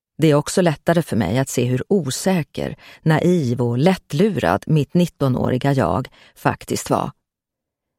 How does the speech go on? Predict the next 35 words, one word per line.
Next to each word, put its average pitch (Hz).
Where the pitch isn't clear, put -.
Men 202
efter 196
att 180
ha 190
grävt 190
ner 196
mig 120
i 151
min 147
egen 143
mörka 139
historia, 123
lager 156
för -
lager 123
ända 147
in 123
till 101
kärnan, 135
blev 180
också 143
en 127
annan 156
sak -
kristallklar. 117
Inget 170
av 143
detta 107
skulle 131
ha 120
hänt -
om 170
jag 123
inte 147
träffat -